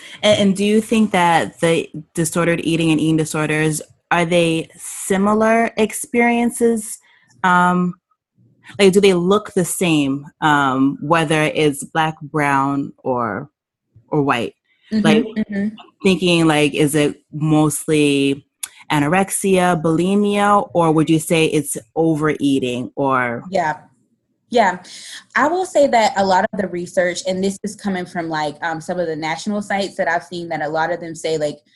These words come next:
Speaker 2: for communities of color or Black or brown women, that there's this, um, higher, this higher category of, like, binge eating and bulimia.
Speaker 1: Mm-hmm.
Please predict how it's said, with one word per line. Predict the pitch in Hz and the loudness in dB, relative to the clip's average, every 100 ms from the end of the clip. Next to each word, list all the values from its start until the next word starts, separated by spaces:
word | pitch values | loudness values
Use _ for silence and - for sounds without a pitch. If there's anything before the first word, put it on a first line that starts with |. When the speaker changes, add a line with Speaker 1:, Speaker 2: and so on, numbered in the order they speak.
| _ _ | _ _
Speaker 2:
for | 190 170 165 | 0 0 -2
communities | 196 190 190 175 | -4 -4 -4 -6
of | 160 | -8
color | 165 240 226 220 | -4 0 0 0
or | 180 | 0
Black | 175 165 | -2 -4
or | 170 | -4
brown | 170 160 | -4 -4
women, | 170 180 175 170 | -6 -6 -6 -6
that | 165 | -6
there's | 165 165 165 - | -4 -6 -6 -8
this, | 170 160 - - | -8 -8 -10 -8
um, | 156 147 135 143 147 | -6 -4 -6 -8 -6
higher, | 196 190 190 185 180 180 - - | 0 0 4 4 2 -2 -14 -20
this | 170 | -10
higher | 185 185 185 | -4 -2 -2
category | 185 170 165 165 | -4 -6 -6 -6
of, | 156 | -6
like, | 151 110 | -8 -8
binge | 170 180 185 | -8 -8 -8
eating | 170 160 165 | -12 -12 -10
and | 160 151 | -10 -10
bulimia. | 151 156 170 190 226 254 - - | -10 -10 -8 -8 -8 -10 -16 -4
Speaker 1:
Mm-hmm. | 196 196 | 0 2